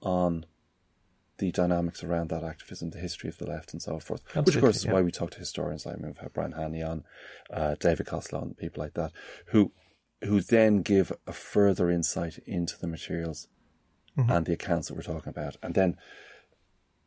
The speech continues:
Speaker 1: that allows, I think, for a little bit more engagement in a little bit more depth with the conceptual and other aspects of, of what we're talking about. And then above and beyond that,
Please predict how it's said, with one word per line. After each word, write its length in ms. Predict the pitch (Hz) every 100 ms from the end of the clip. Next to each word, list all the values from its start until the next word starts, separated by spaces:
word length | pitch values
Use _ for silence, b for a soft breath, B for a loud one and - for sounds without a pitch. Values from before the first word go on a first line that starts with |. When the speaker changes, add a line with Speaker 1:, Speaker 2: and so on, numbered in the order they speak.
| _ _ _ - 101
Speaker 1:
that 240 | 113 110
allows, 540 | 104 98 95 95 92 90
I 60 |
think, 420 | 85 95 87 82
for 720 | - - - 90 87 87 87 _ _ _ _ _ _ _ _ _ _ -
a 120 | 113 95
little 320 | 104 107 110
bit 160 | 107
more 220 | 82 98 92
engagement 680 | 90 90 87 - 85 - - _ _ -
in 120 | 95
a 80 | 95
little 280 | 104 117 104
bit 120 | 82
more 160 | 90
depth 380 | 87 90 87 - -
with 100 | 85
the 60 |
conceptual 760 | - 87 95 90 - 92 85 82 _ _ _ _ -
and 160 | 87
other 280 | 85 87 85
aspects 520 | 80 - - 82 -
of, 200 | 82 87 -
of 100 | -
what 160 | - -
we're 60 |
talking 260 | - - -
about. 220 | - - _ B B B B B B -
And 140 | 90
then 340 | 98 92 90 - _ _ _ _ _ _ -
above 320 | 95 120 101
and 120 | 101
beyond 340 | 95 90 87 85
that, 460 | 185 156 95 -